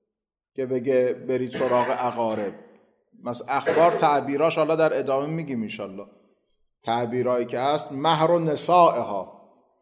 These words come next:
یه همچین چیزای، مهر و نسائها. نسائها یعنی کی؟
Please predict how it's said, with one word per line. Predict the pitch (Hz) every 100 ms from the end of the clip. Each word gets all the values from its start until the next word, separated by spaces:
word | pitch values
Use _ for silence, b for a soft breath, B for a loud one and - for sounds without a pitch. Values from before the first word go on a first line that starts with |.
| _ _ _ _
یه | 147
همچین | 147 - 135 127
چیزای، | 127 143 143
مهر | 113 117 160 165 165 180
و | 190 190
نسائها. | 165 147 - 170 139 113 113
نسائها | 127 139 156 143 131 131 165
یعنی | 170 160 165
کی؟ | 165 190 185